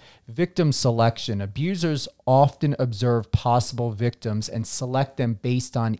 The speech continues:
ease and access of them or their perceived vulnerability." Just like what Joe shared, it was someone very, very close.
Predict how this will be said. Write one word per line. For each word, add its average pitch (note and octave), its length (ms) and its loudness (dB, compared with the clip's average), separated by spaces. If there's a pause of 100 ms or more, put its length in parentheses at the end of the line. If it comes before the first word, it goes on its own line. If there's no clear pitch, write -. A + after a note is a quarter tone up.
(100)
ease D#3+ 440 2
and B2+ 240 0
access A#2+ 640 -2 (320)
of A#2 240 -4
them A#2+ 340 4
or A#2 160 -2
their A2+ 160 -2
perceived A#2 480 -4
vulnerability." G#2+ 800 2
Just G#2+ 300 -2
like G#2 180 -2
what G#2 80 -6
Joe G2 240 -6
shared, C3+ 580 0 (320)
it - 60 -8
was D#3 160 2
someone B2 320 6
very, G2 240 0
very F2 240 -2
close. G2+ 560 -4